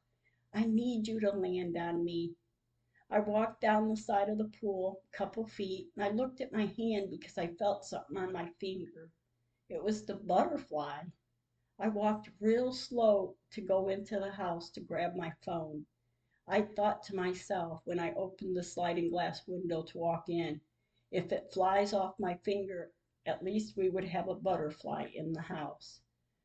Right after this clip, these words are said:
I slowly walked into the living room and grabbed my phone and took a picture of it on my finger. I showed Madison the butterfly and walked slowly back out the door. I set the butterfly on the arm of the chair and took a couple more pictures.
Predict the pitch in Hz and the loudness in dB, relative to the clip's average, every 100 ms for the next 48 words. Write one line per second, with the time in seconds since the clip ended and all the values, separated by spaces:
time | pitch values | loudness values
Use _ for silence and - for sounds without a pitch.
0 | _ _ - 202 208 214 208 247 240 214 | _ _ -4 -2 0 2 4 4 4 6
1 | 208 214 202 202 214 220 214 208 196 185 | 6 4 -2 -2 -2 -2 0 0 0 0
2 | 170 170 170 170 175 185 208 208 202 202 | 2 2 2 2 0 0 0 0 0 0
3 | 202 190 185 185 - 202 - 208 - 185 | 0 2 0 -2 -4 -8 -8 -8 -6 -6
4 | - 175 160 160 160 - _ - 185 196 | -4 -2 -2 -2 -6 -8 _ -8 -2 2
5 | 208 190 185 - 208 185 - - _ _ | 2 0 -2 0 2 0 -4 -16 _ _
6 | _ _ _ _ - 190 214 - 214 214 | _ _ _ _ 0 2 2 4 4 4
7 | 220 208 202 - 214 214 214 196 185 185 | 4 4 2 0 2 4 6 4 4 0
8 | 185 175 175 - 214 - 202 208 220 220 | 0 2 2 0 -6 -4 0 4 4 2
9 | - - 214 226 240 247 240 208 196 202 | -2 0 4 4 4 0 2 2 2 0
10 | 185 190 - 202 190 175 160 170 _ _ | -4 -4 -6 -4 -2 -2 -6 -12 _ _
11 | _ - 202 208 214 214 226 220 208 208 | _ -6 -4 2 2 2 0 4 4 4
12 | - 208 202 196 196 185 - 190 196 190 | -2 -2 2 2 0 -2 0 0 0 0
13 | 220 214 202 170 170 170 - - _ - | -2 -2 -2 -2 -2 -6 -10 -18 _ -10
14 | - - 185 180 170 - - - 185 151 | -8 -4 -2 -2 -4 -6 -8 -8 -10 -10
15 | - | -14